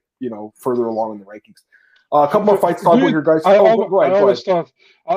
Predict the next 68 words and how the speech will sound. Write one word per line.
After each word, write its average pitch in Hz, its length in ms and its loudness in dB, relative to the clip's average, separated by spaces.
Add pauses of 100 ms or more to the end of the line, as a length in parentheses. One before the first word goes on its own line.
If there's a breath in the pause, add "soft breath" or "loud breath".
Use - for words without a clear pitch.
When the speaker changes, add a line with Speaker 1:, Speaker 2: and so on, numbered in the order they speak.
Speaker 2:
always 208 220 -2
thought 185 200 -6
Vince 175 220 -10
Pichel 170 420 -8
looks 165 220 -14
like 151 160 -2
an 143 120 -8
angry 147 500 -10
Cub 165 240 -10
Swanson, 147 500 -6
man, 104 200 -14
Speaker 1:
Yeah, 196 120 4
Speaker 2:
for - 20 4
Speaker 1:
he 196 60 2
Speaker 2:
some 175 100 -4
Speaker 1:
kinda 240 160 2
does, 208 120 4
Speaker 2:
reason. 175 100 -8
Speaker 1:
he 160 60 -8
does 214 180 2
look - 140 -14
like - 120 -6
Cub 156 200 2
a 120 120 0
Speaker 2:
<laughs> - 60 -12
Speaker 1:
lot. 123 40 -8 (200)
He 165 80 -10
really 180 240 -2
does. 147 240 -2
Like, 123 100 -16
they 165 80 -8
must 185 200 -6
be 196 100 -10
long 131 240 -8
lost 120 260 -12
cousins 120 300 -20
or - 20 -20
something. 120 380 -20
Speaker 2:
<laughs> - 40 -20 (320)
Yeah. 185 200 4 (260)
Speaker 1:
Um, 151 220 -12 (220)
ma-, 175 280 0
Nick 196 180 0
Maximov 175 460 0
defeats 156 240 -10
Cody 151 220 0
Brundage. 147 420 -4
We 170 100 -8
didn't 254 140 -4
actually 262 260 -4
get 196 160 2
a 131 40 -10
chance 175 140 -6
Speaker 2:
Mm-hmm. 113 40 -16
Speaker 1:
to - 40 -20
talk - 180 -12
about 190 80 -10
this 127 100 -16
fight 127 180 -8
last 120 240 -10
week 127 140 -18
because 131 560 -6 (240)
it 147 60 -6
was 151 120 -2
booked 165 220 -2
on 151 100 0
short 139 220 -2
notice. 165 540 -4